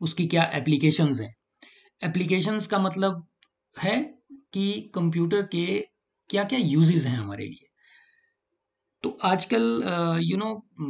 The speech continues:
आप लोग सभी जानते ही हैं कि हम कहीं भी जाएं आज, हम स्कूल में जाएं तो हमें कंप्यूटर्स दिख-, देखने को मिलते हैं,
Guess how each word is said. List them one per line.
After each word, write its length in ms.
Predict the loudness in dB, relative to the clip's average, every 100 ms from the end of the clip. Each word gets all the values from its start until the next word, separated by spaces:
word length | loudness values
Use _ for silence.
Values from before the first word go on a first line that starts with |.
| -4
आप 220 | -4 -4 -4
लोग 200 | -2 -2
सभी 220 | 0 2 4
जानते 360 | 2 2 2
ही 80 | 0
हैं 180 | 0 -2
कि 220 | -2 -2
हम 380 | 0 0 0 -4 -8 -14 _ _
कहीं 320 | -6 0 6 8
भी 140 | 8
जाएं 300 | 6 2 -2
आज, 300 | -6 -10 -16 _ _ _ _ -6 0
हम 160 | 0
स्कूल 380 | 0 0 2 4
में 140 | 4
जाएं 300 | 4 2 2 -4 _ -4
तो 80 |
हमें 240 | -2 0 -2
कंप्यूटर्स 480 | -4 -2 -2 -2 -2
दिख-, 440 | -6 -8 -10 -6
देखने 320 | -4 -4 -4
को 80 | -2
मिलते 280 | -2 -2 -4
हैं, 240 | -6 -8